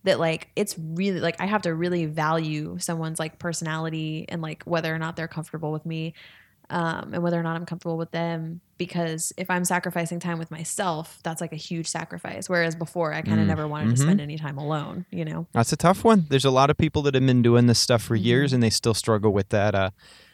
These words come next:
Speaker 2: finding that time for self-care, uh, treating yourself as your most important partner,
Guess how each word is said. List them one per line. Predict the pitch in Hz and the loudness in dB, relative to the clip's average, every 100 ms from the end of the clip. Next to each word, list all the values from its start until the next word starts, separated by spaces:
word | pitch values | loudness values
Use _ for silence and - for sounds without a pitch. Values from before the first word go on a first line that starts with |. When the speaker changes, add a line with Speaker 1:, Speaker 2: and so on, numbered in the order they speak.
| _ _ _ | _ _ _
Speaker 2:
finding | - 113 113 113 117 | 2 6 8 8 8
that | 117 117 | 8 6
time | 117 110 110 | 4 4 4
for | - 107 | 2 2
self-care, | - 104 98 - 120 117 110 - _ - | 4 4 2 0 0 2 -2 -6 _ -6
uh, | 90 85 85 92 | -2 0 0 -2
treating | - 131 107 110 | 2 2 4 4
yourself | 104 - 110 104 | 4 4 4 6
as | 113 104 | 4 4
your | 110 | 4
most | 104 104 - | 4 4 2
important | 107 117 110 101 | 2 4 2 2
partner, | 101 110 - 95 95 | 4 4 4 -2 -2